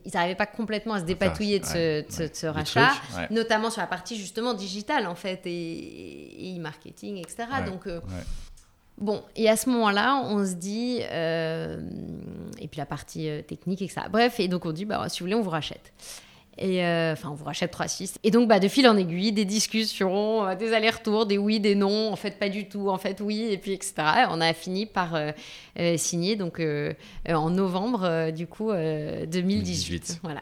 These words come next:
Speaker 1: exactement. On connaissait le dossier, donc ça avait été plus vite quand même. Euh, mais voilà, donc une super, euh, bon, enfin, ça, là, pour le coup, c'était, on s'y attendait plus, quoi. Là, c'est dans l'autre sens, c'est venu, euh,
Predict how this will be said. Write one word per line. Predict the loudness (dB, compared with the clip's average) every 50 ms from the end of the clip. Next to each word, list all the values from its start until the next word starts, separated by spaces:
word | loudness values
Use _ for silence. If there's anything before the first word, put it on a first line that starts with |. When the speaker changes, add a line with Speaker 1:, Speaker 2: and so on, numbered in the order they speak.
| -10 -10
Speaker 1:
exactement. | -10 -10 -10 -10 -8 -10 -10 -10 -10 -12 -14 -16 -18 -18 -14 -12 -12
On | -8
connaissait | -4 -2 -2 -2 -2 -2 -4 -4
le | -4
dossier, | -2 -4 -4 -2 0 0 0
donc | 0 -2 -4
ça | -6 -6
avait | -6 -6
été | -6 -6 -8 -8
plus | -6 -4 -4
vite | -4 -4 -6 -8 -8
quand | -6 -4 -2
même. | -2 -2 -2 -2 -2 -4 -6 -8 -14 -20 -20 _ _ -10
Euh, | -6 -4 -4 -2 -2 -2 -2 -2 -2 -4 -4 -4 -4 -2 0
mais | 2 4
voilà, | 4 4 4 4 2
donc | 0 0 0
une | 0 -2
super, | -2 -2 0 4 6 6 8 8
euh, | 8 6 6 4 4 2 2 0 -2 -4 -6 -6 -8 -8 -8 -8 -10
bon, | -10 -12 -14 -14 -16
enfin, | -14 -10 -8 -8 -8
ça, | -8 -10 -10 -10 -10 -12 -10 -6
là, | -2 -2 -2
pour | -2 -2 -2
le | -2 -2
coup, | -2 -2 -4
c'était, | -4 -2 -4 -6 -4 -2 -2 0 0 0 0 -2 -2 -4 -6 -4
on | -4 -4
s'y | -4 -4 -4 -4
attendait | -2 -2 0 0 0 0
plus, | 0 2 2 2 4
quoi. | 6 6 8
Là, | 8 8
c'est | 6 6 6
dans | 4 4 6
l'autre | 4 4 2 4
sens, | 4 4 4 4
c'est | 4 4 4
venu, | 4 4 4 4 4 4 4
euh, | 4